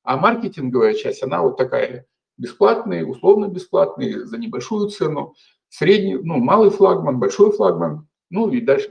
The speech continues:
там вот вплоть до гигантских продуктов личностного, там до участия, личного, вернее, участия, там, дорогущих продуктов, там, годовое сопровождение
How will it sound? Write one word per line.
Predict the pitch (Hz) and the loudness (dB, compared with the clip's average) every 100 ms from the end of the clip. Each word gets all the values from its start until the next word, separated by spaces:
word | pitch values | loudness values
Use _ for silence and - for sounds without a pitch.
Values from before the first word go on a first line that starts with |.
| - | -8
там | 104 | -8
вот | 107 - - _ _ _ _ | -6 -8 -10 _ _ _ _
вплоть | 139 147 127 | -2 0 4
до | 131 120 - 113 113 - | 6 6 4 2 -2 -6
гигантских | 117 120 139 127 - 127 | -6 0 2 0 -2 -10
продуктов | - 123 175 - - - _ _ _ _ _ _ | -6 -4 -2 -2 -4 -4 _ _ _ _ _ _
личностного, | 135 135 - - 123 - 117 110 | -6 -4 -6 -10 -12 -8 -6 -6
там | - 117 107 | -6 -6 -2
до | 110 110 | 0 0
участия, | 107 - 113 - 123 | 0 -2 -4 -2 -2
личного, | - - 117 110 | -2 -4 -2 -2
вернее, | 107 113 110 | -2 -4 -4
участия, | 104 - - - 107 104 - _ _ _ - | 0 2 2 -2 0 0 -2 _ _ _ -6
там, | 113 104 110 | -4 -4 -4
дорогущих | 110 127 123 127 - - | 2 4 4 2 -2 -2
продуктов, | 113 107 98 - 98 | -2 -2 -6 -8 -12
там, | - - - 101 104 - | -8 -8 -8 -12 -12 -6
годовое | 104 110 170 | 0 2 2
сопровождение | - 131 120 110 - 104 | 0 -2 0 0 -2 -8